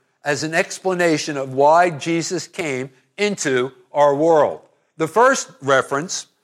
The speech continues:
was found in verse five, which was a part of one of our previous studies. And by the way, if you're here for the first time, welcome. Thanks for joining us. Or if you haven't been around for the last couple of weeks,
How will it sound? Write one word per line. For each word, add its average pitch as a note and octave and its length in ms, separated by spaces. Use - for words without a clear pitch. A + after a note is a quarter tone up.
was C#3+ 220
found F#3 340
in E3 100
verse E3 300
five, F3+ 720
which C#3+ 160
was C#3+ 140
a D3 40
part D#3+ 300
of D3 160
one D3 160
of C#3 80
our C3+ 120
previous E3+ 680
studies. C#3 560
And C#3 100
by D#3+ 160
the E3 120
way, D3+ 160
if C3 100
you're C3 80
here D#3+ 140
for D#3 80
the C#3 100
first C#3 260
time, C#3 220
welcome. C#3 400
Thanks D3 240
for C#3+ 100
joining C3+ 380
us. C#3+ 180
Or C3 100
if B2 120
you C3 80
haven't C#3+ 320
been E3 100
around C#3+ 300
for C#3 120
the A#2+ 60
last C3+ 240
couple A#2+ 260
of A2 80
weeks, C#3 300